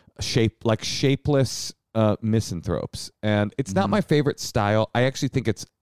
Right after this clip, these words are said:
Speaker 1: in fact, I really dislike it. But I respect that it's a thing. They're actually doing a thing. But my
Speaker 2: Mm-hmm.
Speaker 1: least favorite look,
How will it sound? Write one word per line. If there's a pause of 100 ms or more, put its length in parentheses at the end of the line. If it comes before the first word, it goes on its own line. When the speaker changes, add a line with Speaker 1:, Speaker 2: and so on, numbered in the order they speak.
(240)
Speaker 1:
in
fact, (300)
I
really
dislike
it. (180)
But (360)
I
respect
that
it's
a
thing. (360)
They're
actually
doing
a
thing. (280)
But
my
Speaker 2:
Mm-hmm.
Speaker 1:
least
favorite
look,